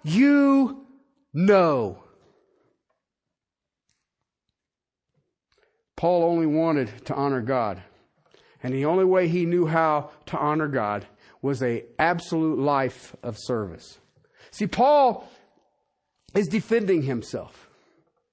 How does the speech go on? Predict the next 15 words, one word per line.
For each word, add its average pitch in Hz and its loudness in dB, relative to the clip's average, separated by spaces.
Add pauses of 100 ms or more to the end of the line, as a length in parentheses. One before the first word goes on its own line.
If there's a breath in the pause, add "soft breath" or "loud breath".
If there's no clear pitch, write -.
(760 soft breath)
but 175 0
it 165 2
is 147 -2
not 196 0
for 151 -6
his 156 -6
sake. - -8 (680 loud breath)
It's - -8
not 214 -6
for 185 -4
the 143 -4
good 135 -2
name 151 -2 (340)
of - -12
Paul. 117 -6